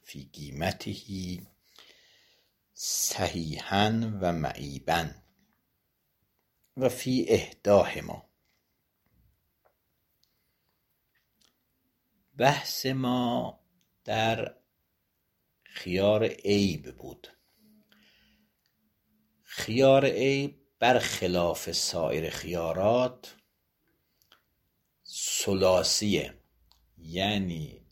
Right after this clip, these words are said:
صاحب خیار سه راه مقابلش هست: یا امضا کند، این مبیعی که خرید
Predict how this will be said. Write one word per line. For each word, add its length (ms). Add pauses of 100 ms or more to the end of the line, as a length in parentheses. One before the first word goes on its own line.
صاحب 680
خیار 800 (1000)
سه 480
راه 540 (1200)
مقابلش 720
هست: 580 (1700)
یا 280
امضا 600
کند، 720 (2000)
این 480 (880)
مبیعی 800
که 180
خرید 480